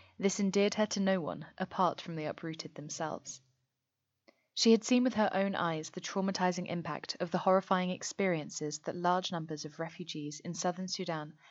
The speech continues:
had suffered, but this only intensified her determination not to be a voice for the voiceless, but instead to give the voiceless a voice of their own. The past year has seen many negative developments as positive in both my country, Jordan,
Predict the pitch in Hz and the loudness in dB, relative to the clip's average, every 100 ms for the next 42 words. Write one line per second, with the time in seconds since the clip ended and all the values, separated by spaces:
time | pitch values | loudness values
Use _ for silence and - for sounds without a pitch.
0 | - - 185 - 175 156 147 - _ _ | -6 -6 -4 -6 -6 -8 -14 -18 _ _
1 | _ _ 202 214 220 214 214 208 - 220 | _ _ 4 4 6 4 4 2 0 0
2 | 190 - 156 156 165 170 - 190 190 165 | -2 -2 -2 -2 -6 -6 -2 0 0 -2
3 | 160 160 151 170 175 - 185 175 160 - | -4 -4 -6 -2 -2 -2 -6 -6 -6 -4
4 | 175 156 185 160 - 160 156 165 175 - | -6 -2 -2 -2 -6 -6 -6 -4 -6 -6
5 | 147 147 - _ - - _ 208 - 196 | -8 -10 -16 _ -20 -20 _ -2 0 -2
6 | - 202 180 170 180 180 170 202 202 - | 4 4 4 -2 -2 -2 -4 0 0 -2
7 | 156 - 170 175 160 151 156 - 143 165 | -6 -6 -4 0 0 -2 -8 -6 -4 -6
8 | 147 147 _ _ _ _ _ _ _ _ | -8 -12 _ _ _ _ _ _ _ _
9 | _ - - _ 214 - 247 240 185 190 | _ -20 -20 _ -6 4 4 4 0 2
10 | 160 156 - 196 180 190 202 208 190 190 | 2 -2 -2 0 2 2 4 2 2 -2
11 | 190 - 160 160 165 156 147 147 - - | -4 -8 -10 -2 -2 -2 -6 -10 -12 -10
12 | 170 - 190 165 - 151 - 175 165 175 | -10 -4 -6 -6 -10 -14 -8 -6 0 0
13 | 175 175 190 - 165 - 165 165 - 175 | 0 -2 -2 -6 -10 -10 -10 -8 -4 -2
14 | 170 151 | -2 -8